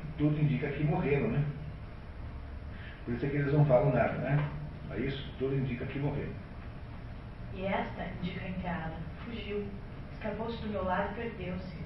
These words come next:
Speaker 2: perdeu-se. Se agora vejo aqui, é ainda por isso, só por isso.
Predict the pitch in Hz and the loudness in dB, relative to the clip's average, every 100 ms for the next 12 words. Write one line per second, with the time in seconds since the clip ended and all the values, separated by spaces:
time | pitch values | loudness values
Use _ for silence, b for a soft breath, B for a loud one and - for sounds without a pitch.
0 | - 208 208 190 175 175 - - - - | -6 -2 -2 -2 -4 -4 -6 -8 -10 -10
1 | - - - 214 190 202 220 208 196 175 | -10 -10 -4 0 4 6 4 2 -2 -4
2 | 180 208 208 202 208 208 202 208 - 175 | -4 -6 -6 -4 -2 -2 -4 -6 -6 -6
3 | 170 - - - - 240 - 175 170 - | -6 -6 -8 -6 -4 -4 -4 -4 -4 -6
4 | - | -8